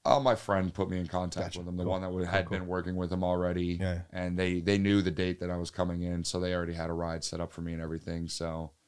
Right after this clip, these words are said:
Speaker 2: It fits. Again, anyone who's listening, Dima is just the guy who finds everybody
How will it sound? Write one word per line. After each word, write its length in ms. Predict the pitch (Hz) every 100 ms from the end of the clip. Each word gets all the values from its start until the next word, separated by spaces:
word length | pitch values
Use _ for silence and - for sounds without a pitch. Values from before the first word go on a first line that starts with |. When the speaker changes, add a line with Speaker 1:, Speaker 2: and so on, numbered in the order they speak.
| _ 123
Speaker 2:
It 120 | 113
fits. 480 | - 98 - - - _ -
Again, 500 | 101 101 104 98 92 98
anyone 400 | 107 107 104 101
who's 160 | 87
listening, 560 | 98 90 98 92 90 80 _ _ _ _ _ 87
Dima 400 | 95 101 98 87
is 180 | 92 82
just 380 | 92 87 82
the 100 | 87
guy 320 | 85 92 95 92
who 120 | 95
finds 460 | - 95 92 87 -
everybody 760 | 92 92 90 87 85 87 82